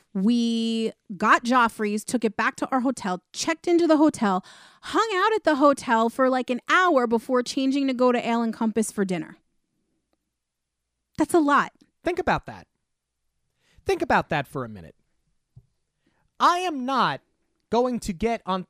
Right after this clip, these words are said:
Speaker 2: on a line because I have fomo and I have to put it on social media.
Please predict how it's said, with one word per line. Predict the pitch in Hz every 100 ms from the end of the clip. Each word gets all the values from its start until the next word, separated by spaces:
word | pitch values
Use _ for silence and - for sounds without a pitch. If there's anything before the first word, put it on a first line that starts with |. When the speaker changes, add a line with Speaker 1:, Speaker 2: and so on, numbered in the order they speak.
| _ _
Speaker 2:
on | - 190
a | 190
line | 180 202 180 139 120 123 - _ -
because | 170 196 185
I | 180
have | 175 - -
fomo | 220 202 160 143
and | 151
I | 151
have | 165
to | 156
put | - 180
it | 165
on | 156
social | - 165 151 151
media. | 139 123 92 76